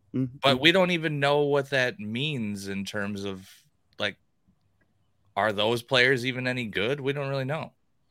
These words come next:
Speaker 1: Okay.
Speaker 2: He's been good for five events or whatever it is.
Speaker 1: Yeah,
Speaker 2: Five
Speaker 1: he's a couple
Speaker 2: cuts
Speaker 1: top
Speaker 2: made.
Speaker 1: twenty-fives in a row. Yeah.
Speaker 2: He's got a couple to-, top twenty-fives. Great, but, I mean, it's five events.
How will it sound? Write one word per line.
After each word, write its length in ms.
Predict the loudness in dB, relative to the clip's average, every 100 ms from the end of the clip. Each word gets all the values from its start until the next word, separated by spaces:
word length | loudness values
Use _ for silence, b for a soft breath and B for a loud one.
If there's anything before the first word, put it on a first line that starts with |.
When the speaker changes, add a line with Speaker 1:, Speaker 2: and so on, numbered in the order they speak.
| _ _
Speaker 1:
Okay. 160 | -6 0
Speaker 2:
He's 160 | 0 6
been 240 | 6 8
good 400 | 8 10 10 6
for 200 | 2 0
five 340 | 2 0 0 -2
events 340 | -2 -4 -2
or 40 | -4
whatever 280 | -4 -2 -2
it 60 |
is. 220 | -4 -4
Speaker 1:
Yeah, 60 | -4
Speaker 2:
Five 220 | 0 0
Speaker 1:
he's 80 | 2
a 40 |
couple 160 | 2 2
Speaker 2:
cuts 60 | 2
Speaker 1:
top 140 | 0
Speaker 2:
made. 100 | 2
Speaker 1:
twenty-fives 440 | 2 6 6 6
in 60 | 4
a 40 |
row. 340 | 4 6 4 2
Yeah. 200 | 0 -2 _ _ -10
Speaker 2:
He's 80 | -2
got 160 | -2
a 40 | 0
couple 260 | -4 -4
to-, 280 | -4 -4 -4
top 260 | -4 -4 -4
twenty-fives. 720 | -6 -6 -2 -2 0 -2 -4
Great, 540 | -8 4 8 8 6 0 _
but, 320 | 0 0 -2 _ _ _ _ _ _ _ _ _ _
I 60 | -4
mean, 220 | -2 -2
it's 100 | -4
five 240 | 0 0 0
events. 480 | -2 -2 -4 -20